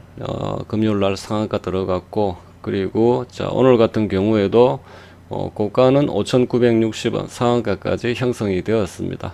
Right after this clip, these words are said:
자, 그런데 뭐 상한가에 뭐 완전히 안착을 하지는 못하는 모습으로 일단 종가는 이십칠 퍼센트대 마감을 시키는 모습입니다.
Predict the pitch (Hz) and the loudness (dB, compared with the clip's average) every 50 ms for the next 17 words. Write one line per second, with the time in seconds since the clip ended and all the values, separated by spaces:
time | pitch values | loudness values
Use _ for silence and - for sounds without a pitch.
0 | - - - - - - - - - - - - - - - - - - - - | -14 -18 -20 -20 -20 -20 -20 -20 -20 -18 -18 -18 -16 -16 -18 -18 -18 -20 -20 -20
1 | - - - 123 117 110 - 135 135 135 127 123 120 117 117 - - 165 156 156 | -10 -4 -2 -2 -2 0 2 4 6 8 8 8 6 6 4 2 0 0 2 2
2 | 156 151 156 - 147 135 131 131 127 123 123 123 123 120 117 117 120 127 135 139 | 0 0 2 6 8 10 10 10 10 8 8 8 6 6 6 6 6 6 6 4
3 | 147 143 131 117 101 95 95 98 104 107 104 123 123 107 87 101 107 101 - 139 | 4 2 0 -2 -2 -2 0 2 2 2 2 2 2 2 0 -2 -4 -2 0 0
4 | 135 131 131 131 131 131 127 127 131 123 117 127 113 101 117 117 110 95 90 90 | 2 4 4 4 4 4 2 0 0 -2 -2 -4 -4 -2 -2 0 0 0 0 -2
5 | 82 - 117 113 117 110 107 104 113 117 117 117 117 98 - 95 95 101 107 107 | -2 -2 0 0 2 2 2 2 2 0 0 -2 -4 -4 -2 -2 0 0 0 0
6 | 98 95 - 120 123 - - 110 104 - 120 123 95 - 120 123 123 113 98 98 | -2 -6 -8 -10 -10 -8 -6 -8 -6 -4 -4 -4 0 2 2 4 4 4 2 2
7 | 104 123 139 - - - 98 - - - - - - 147 135 - - 143 135 135 | 0 0 -2 -4 -6 -8 -8 -8 -10 -12 -10 -8 -6 -6 -6 -2 0 2 2 4
8 | 131 127 123 - 113 104 - - 101 95 113 120 123 117 - - 90 98 101 101 | 2 2 0 -2 -4 -4 -4 -4 -4 -2 -2 -2 -2 -2 -2 -4 -4 -2 -4 -4
9 | 98 92 92 - 127 - - - 95 90 92 92 104 113 117 - 120 110 110 107 | -4 -6 -6 -8 -10 -10 -8 -6 -6 -6 -4 -4 -4 -6 -6 -6 -8 -8 -8 -6
10 | 107 - - - 117 | -8 -8 -8 -10 -14